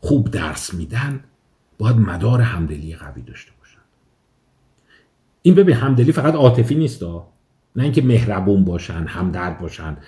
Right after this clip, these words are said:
رنج و، اه، بدبختی شما رو بفهمن. نه، بفهمن تو ذهن شما چی هست. ببین، من می‌فهمم چرا اینجا رو نمیگیری.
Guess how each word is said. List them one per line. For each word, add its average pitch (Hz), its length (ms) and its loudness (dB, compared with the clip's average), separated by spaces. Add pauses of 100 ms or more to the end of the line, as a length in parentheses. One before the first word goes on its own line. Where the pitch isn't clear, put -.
(120)
رنج 104 380 2
و، 95 260 4 (240)
اه، 85 200 -4
بدبختی 87 600 -4
شما 87 280 -4
رو 82 80 0
بفهمن. 76 500 -8
نه، 110 240 -4 (440)
بفهمن 165 380 4
تو 120 120 -2
ذهن 135 260 0
شما 101 340 -2
چی - 160 -12
هست. - 280 -20 (240)
ببین، 156 200 0
من 123 260 -4
می‌فهمم 101 520 0
چرا 101 220 2
اینجا 87 220 2
رو 82 100 -2
نمیگیری. 69 680 -4